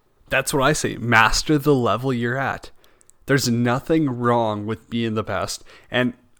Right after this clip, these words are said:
uh, I mean, honestly, if you're gonna be, well, I think it was, what was it, Ray Ferraro. He, like, opted out of the, the dub or whatever 'cause he went back to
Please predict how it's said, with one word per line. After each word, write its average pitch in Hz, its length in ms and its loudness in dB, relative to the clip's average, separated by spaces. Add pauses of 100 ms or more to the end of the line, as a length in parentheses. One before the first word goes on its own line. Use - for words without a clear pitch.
uh, 127 220 -4
I 127 120 0
mean, 147 260 4
honestly, 175 640 -2 (880)
if 147 200 -4
you're 175 180 4
gonna 196 380 4 (200)
be, 139 400 2 (320)
well, 143 380 4
I 135 100 -2
think 190 160 -2
it 175 80 -6
was, 135 400 2
what 139 120 4
was 131 120 0
it, - 100 -2
Ray 123 220 0
Ferraro. 113 720 2
He, 127 260 0
like, 110 260 -4
opted 117 400 2
out 117 180 2
of 113 80 -4
the, 107 380 2
the 110 100 -8
dub 117 320 -2
or 110 100 4
whatever 110 440 2
'cause - 580 -14
he 131 60 0
went 123 180 2
back 127 260 2
to 123 320 0